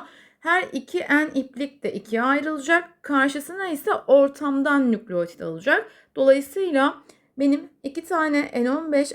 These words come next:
N on dört, yani ortamdan aldığım azotlu or-, e, nükleotitlerle oluşturduğum D N A'larım oluşacak gördüğünüz gibi. Yani melez D N A'larım oluşacak. Daha sonra bu D N A'ların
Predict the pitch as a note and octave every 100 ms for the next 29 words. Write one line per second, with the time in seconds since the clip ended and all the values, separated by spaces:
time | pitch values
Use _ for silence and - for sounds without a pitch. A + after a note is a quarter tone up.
0 | - A3 A#3 D4 E4 B3 F#3 G#3 G3 -
1 | G#3 G#3+ A3 C4+ C#4+ C4 A#3 C4 C4 B3+
2 | _ G#3+ G3+ G3+ - F#3+ F#3+ - _ _
3 | G#3 G3+ G3+ F#3+ F#3+ F#3+ G3 G3 F#3+ G3
4 | F#3 F3+ F3 - F3+ E3+ F3+ E3+ E3+ E3+
5 | E3+ E3 E3 E3 E3 - E3+ E3 F3+ E3+
6 | E3+ E3 - E3+ C4 D#4 - _ - B3
7 | G#3 C#4 B3 G#3 G#3 G3+ F#3 F3 D#3+ D#3+
8 | E3 E3+ - - D#3 - _ _ _ C4+
9 | G#4 A4 F#4 F#4+ G4+ G4+ F4+ D#4+ D#4+ D#4
10 | F4+